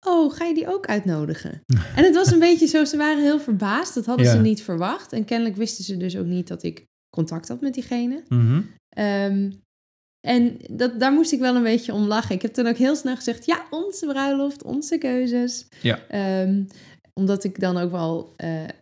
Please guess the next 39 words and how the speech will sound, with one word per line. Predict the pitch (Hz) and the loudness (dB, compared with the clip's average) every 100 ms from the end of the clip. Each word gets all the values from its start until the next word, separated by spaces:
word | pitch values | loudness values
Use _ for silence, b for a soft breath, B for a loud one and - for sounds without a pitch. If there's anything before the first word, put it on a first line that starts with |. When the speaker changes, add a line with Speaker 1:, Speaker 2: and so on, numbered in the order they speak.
| _ | _
Speaker 1:
ik | - 165 | -2 0
bedoel, | 175 | 0
ik | 160 | 0
weet, | 180 175 175 | 2 0 0
mijn, | 170 165 | -4 0
mijn | 170 180 | 0 0
ouders | 175 175 180 | 0 -2 -2
zijn | 165 160 | -2 -2
daar | 160 | 0
sowieso, | 160 156 170 190 | -2 0 2 2
die | 196 | 2
steunen | 185 208 202 190 | 0 0 0 0
dat | 185 - | -2 0
heel | 190 196 | 2 2
erg. | 170 185 196 | 0 -4 -4
Die | 175 | 2
hebben | 131 120 | 4 4
Speaker 2:
Mhm. | 156 | 4
Speaker 1:
dat | - | 0
ook | - | -8
echt, | - - - 82 _ _ | -10 -12 -12 -14 _ _
toen | - 180 | -2 0
wij | 170 | 2
hun | 175 170 165 - | 0 0 -2 -4
om | 165 | -6
advies | 160 160 208 202 | -6 -6 -4 -4
vroegen, | - 214 202 - | 0 0 0 -4
ook | 175 | -4
over | - 165 170 | -2 -2 -4
de | |
gastenlijst. | 165 165 160 165 147 156 156 - _ b | -6 -8 -6 -6 -4 -4 -8 -12 _ b
Want | - | -6
dat | 165 | -4
hebben | 165 160 | -4 -4
we | |
gedaan. | 160 160 165 208 233 - | -4 -4 -2 -2 -4 0
Speaker 2:
Ja, | 127 98 95 | 0 0 -4
dat | |
klopt. | 123 | -4